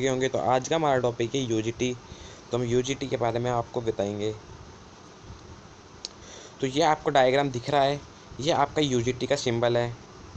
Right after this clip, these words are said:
जो ये symbol है, वो ये आपका यूजीटी का symbol है। तो इस symbol से आप देख सकते हो, यानी कि यूजीटी का symbol ये है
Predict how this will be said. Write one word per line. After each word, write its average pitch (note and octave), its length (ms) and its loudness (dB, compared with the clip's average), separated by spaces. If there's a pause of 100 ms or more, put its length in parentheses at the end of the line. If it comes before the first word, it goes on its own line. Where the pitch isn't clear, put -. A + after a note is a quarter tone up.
(2250)
जो A#2 140 2
ये C#3+ 180 4
symbol D3 360 4
है, D3 60 6
वो D3 60 6
ये D3 140 4
आपका C#3 260 2
यूजीटी B2 500 4
का C#3+ 80 2
symbol B2 420 0
है। D3 160 0 (580)
तो B2+ 100 0
इस C#3+ 160 -2
symbol C#3 300 2
से C#3+ 140 -2
आप B2 280 0 (200)
देख A#2+ 160 4
सकते - 320 -2
हो, C3+ 160 2 (640)
यानी B2+ 240 2
कि C#3+ 280 -4
यूजीटी B2+ 360 2
का C#3 100 2
symbol B2+ 380 0
ये C3 220 2
है C3+ 120 -4